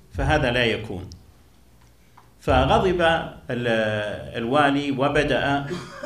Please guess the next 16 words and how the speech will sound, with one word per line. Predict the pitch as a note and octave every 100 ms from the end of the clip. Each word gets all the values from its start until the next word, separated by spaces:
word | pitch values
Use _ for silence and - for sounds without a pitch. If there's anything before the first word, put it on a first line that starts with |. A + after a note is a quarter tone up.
| D4 - D4 - -
آه، | G#2 G#2+ G#2 G#2 G2+ G2+ F#2+ G2 G#2+
وبدأت | C#3+ C#3+ C3 -
الوحشة | C3 C#3 - B2+ A2+
بينه | C#3 B2+ B2
وبين | A#2 G#2+ C3 B2+ A#2 A2+ A2+ - - -
البخاري، | A#2 A2+ G2 C#3+ D3 D#3 F3+ F3+ - - - - -
فوجد | - C#3 C3 C#3 G3+ F#3+ D#3+
البخاري | C3 B2+ D3+ D#3 D3+
أنه | C#3 C3+ C3+
مضطر | B2+ B2+ D3+ C#3+ C#3
إلى | C3 C3 B2 B2 A#2+ B2 B2 - - - - _ - A#2
الرحيل | A#2 G#2+ C3+ B2+ B2 A#2 A#2
أيضًا | B2 A#2 A#2 A2+ - -
عن | A#2 A2
هذا | A2 G#2+ G#2+
البلد. | G2 F#2+ E2 -